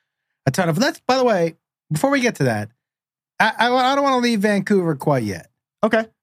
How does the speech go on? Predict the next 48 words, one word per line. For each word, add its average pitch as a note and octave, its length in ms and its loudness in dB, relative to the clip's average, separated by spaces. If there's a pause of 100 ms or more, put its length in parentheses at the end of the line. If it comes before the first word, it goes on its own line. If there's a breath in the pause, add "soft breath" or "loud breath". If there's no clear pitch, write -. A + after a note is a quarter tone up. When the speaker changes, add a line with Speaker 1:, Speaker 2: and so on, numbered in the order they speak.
Speaker 1:
First C#4 180 0
of B3 60 -2
all, G#3+ 280 0 (400)
I G3 60 2
love G3 180 2
that B2+ 140 -2
city. - 200 -20 (360)
Speaker 2:
Super - 500 -6
cool A#2+ 160 -8
city. C3+ 240 -6 (120)
I E3 40 0
wanna G3+ 120 2
go G#3 80 0
back F#3+ 180 -2
when E3+ 100 0
it's - 180 -4
not D3+ 260 0
raining. B2+ 280 -10
Speaker 1:
I G#3 160 0
agree, C3+ 360 -2
which A#2+ 240 -4
is C3 240 -2
two - 220 -2
months C3+ 240 2
out A2+ 100 0
of G2 80 -4
the F#2 60 -8
year. - 220 -12 (720)
I A3+ 120 2
will A3+ 120 0
say C#4 300 -2
something C4+ 420 -2
else, - 460 -4
what B2+ 180 -2
we C3+ 140 2
learned C3 340 0
in A2 140 0
Vancouver. A2+ 720 -2 (800)
First B3+ 200 0
of C4 80 2
all, A3 380 2
I G3+ 100 0
went A#3 180 2
into G#3 300 0
a - 20 0
legit, F#3+ 640 -2 (120)
straight A3+ 560 -4
up, A3 320 -2